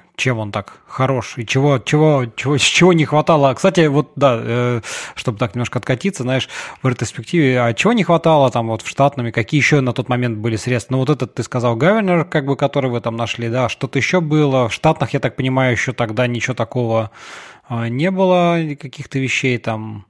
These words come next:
Э, ну вот, вот расскажи, как все это начиналось и просто ш-, что, что делает, как, как вообще работает Патрони, ну так, грубо говоря.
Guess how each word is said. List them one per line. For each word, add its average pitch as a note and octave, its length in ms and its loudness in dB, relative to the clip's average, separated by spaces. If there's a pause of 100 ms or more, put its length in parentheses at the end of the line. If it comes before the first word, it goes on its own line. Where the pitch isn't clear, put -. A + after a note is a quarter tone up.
(640)
Э, A#2 720 -4
ну D3+ 160 0
вот, B2+ 220 -2
вот A2 240 -10
расскажи, G#2 400 -6
как G#2 240 -8
все - 140 -12
это G#2+ 120 -12
начиналось A#2+ 580 -2
и G#2 60 -10
просто G2+ 340 -10
ш-, A2+ 140 -12
что, G#2+ 320 -2
что - 180 2
делает, C#3+ 380 2
как, - 220 0
как - 320 -2
вообще A#2+ 320 0
работает A2+ 460 -4
Патрони, A2 340 -4
ну C#3+ 100 -4
так, G#2 260 -4
грубо G#2 300 -4
говоря. F#2+ 420 -10